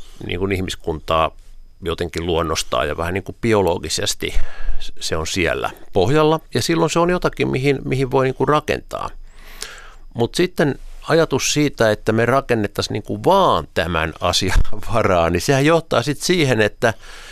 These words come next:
jos mulla on kaksi kaveria ja toinen on mukava ja toinen niin kuin ikävä, niin pitäisikö mun nyt sitten tunteen voimasta jotenkin syrjiä sitä ikävää kaveria ja,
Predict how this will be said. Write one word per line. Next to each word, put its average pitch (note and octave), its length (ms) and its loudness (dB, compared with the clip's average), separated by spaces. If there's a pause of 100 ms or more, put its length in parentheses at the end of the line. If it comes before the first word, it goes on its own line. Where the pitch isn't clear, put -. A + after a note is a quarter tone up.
(840)
jos C3 300 0
mulla B2+ 280 2
on C#3 200 2 (1040)
kaksi - 320 -2
kaveria C3 480 2
ja A#2+ 120 4
toinen B2 400 2
on A#2+ 80 2
mukava A#2+ 460 0
ja G#2+ 100 2
toinen A2+ 380 2
niin A2 120 0
kuin - 220 -2
ikävä, G2+ 440 0 (280)
niin F#2 180 0
pitäisikö - 360 2
mun B2 180 4
nyt B2+ 120 2
sitten B2+ 360 0
tunteen B2 440 4
voimasta G#2+ 500 2
jotenkin A2 400 0
syrjiä G#2+ 520 2
sitä - 340 0
ikävää G#2 540 2
kaveria F#2+ 560 2
ja, F#2 300 2